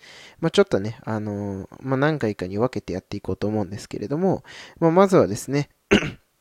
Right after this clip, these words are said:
もう平成の最初期と言われるですね、二千年から二千五年ぐらいまでお話ししていこうかなと思うんですけれども、えー、まず二千年ですね。二千年は、えー、仮面ライダークーガというものなんですけれども、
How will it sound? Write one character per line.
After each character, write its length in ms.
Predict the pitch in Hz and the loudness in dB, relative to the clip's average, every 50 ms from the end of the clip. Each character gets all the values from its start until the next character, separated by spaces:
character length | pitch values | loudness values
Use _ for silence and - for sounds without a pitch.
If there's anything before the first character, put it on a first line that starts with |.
| _ _ _ _ _ _ _ _ _ _ - | _ _ _ _ _ _ _ _ _ _ -4
も 140 | - 120 110 | -2 -2 -2
う 20 | |
平 220 | 104 120 123 120 120 | 0 2 0 0 0
成 240 | - - 120 113 | 0 -2 -2 -2
の 140 | 107 107 - - _ - - - - - _ | -2 -4 -6 -6 _ -20 -20 -20 -20 -20 _
最 280 | - - - 127 131 | -8 -2 2 2 2
初 180 | 127 - - 165 | 2 2 0 -2
期 140 | - - - | -4 -2 -2
と 100 | - 98 | -2 -2
言 120 | 101 95 | 0 0
わ 80 | 85 90 | -2 -2
れ 120 | 101 95 | -4 -6
る 100 | 95 - | -6 -8
で 120 | - - - | -10 -10 -10
す 140 | - - 127 | -10 -8 -4
ね、 140 | 131 131 113 | -2 -2 -2
二 160 | 104 110 117 | -2 -4 -6
千 360 | - - 165 160 165 165 160 | -2 0 0 0 0 -2 -2
年 200 | 160 156 156 151 | -2 -2 -2 -4
か 120 | - 160 | -6 -6
ら 60 | 147 139 | -6 -6
二 200 | 110 110 117 127 | -4 -6 -6 -4
千 320 | - - 190 175 147 110 | -2 -2 -2 -2 -2 -4
五 160 | - 113 113 | -4 -2 0
年 240 | 123 151 170 180 180 | 0 0 0 2 2
ぐ 80 | 175 165 | 2 2
ら 80 | 147 | 2
い 40 | 104 | 2
ま 120 | 95 90 | 0 -4
で 160 | 85 - - - - - - - - - - _ | -6 -8 -10 -12 -18 -20 -18 -18 -20 -20 -14 _
お 60 | - | -6
話 280 | 117 120 110 113 123 - | -4 -4 -4 -4 -4 -4
し 80 | 120 | -6
し 40 | - | -2
て 80 | - 117 | -2 -2
い 40 | 113 | 0
こ 120 | - 110 | 0 -2
う 20 | |
か 120 | - - 101 | -2 0 -2
な 140 | 110 104 - | -2 -2 -2
と 100 | - 90 | -4 -8
思 100 | 76 71 | -8 -10
う 60 | - | -12
ん 20 | |
で 100 | - - | -12 -14
す 100 | - - | -16 -12
け 100 | - - | -10 -10
れ 60 | - | -8
ど 100 | - - | -6 -4
も、 280 | 123 147 156 131 - - - - - - _ | -2 0 0 0 0 -2 -10 -20 -20 -12 _
え 240 | - 143 147 147 147 | 2 2 4 4 4
ー、 40 | 147 | 6
ま 140 | 185 202 175 | 6 6 6
ず 100 | 135 107 | 4 0
二 160 | 107 117 123 | 0 0 -2
千 340 | - - 185 190 185 185 185 | -2 0 0 0 2 0 0
年 180 | 180 180 180 | 0 0 0
で 80 | 175 180 | -2 -2
す 140 | - - 110 | -4 -4 -4
ね。 220 | 110 120 123 - - | -4 -4 -4 -6 -6
二 120 | 131 131 | -6 -6
千 320 | 131 - - 185 185 180 175 | -4 -2 -2 -2 -2 -2 -2
年 200 | 175 175 175 175 | 0 0 2 4
は、 240 | 175 175 170 131 92 | 4 4 4 2 0
え 180 | 110 113 110 | 0 -2 -2
ー、 40 | 113 | -4
仮 200 | - - 160 165 | -4 -6 -2 0
面 200 | 202 220 220 220 | 0 0 0 0
ラ 80 | 220 220 | 2 2
イ 80 | 190 | 4
ダ 120 | 135 113 107 | 4 4 4
ー 20 | |
ク 200 | - - 170 156 | 4 2 2 2
ー 40 | 131 | 2
ガ 120 | 104 82 | 0 -2
と 100 | - 95 | -4 -4
い 120 | 101 98 95 | -4 -4 -4
う 60 | 95 | -4
も 120 | 101 98 | -6 -6
の 120 | 98 104 98 | -8 -8 -8
な 80 | 90 | -10
ん 80 | 85 90 | -10 -12
で 80 | 90 82 | -12 -14
す 80 | - | -8
け 100 | - 117 | -6 -4
れ 60 | 117 | -2
ど 100 | 131 151 | 0 2
も、 160 | 165 160 123 | 2 2 0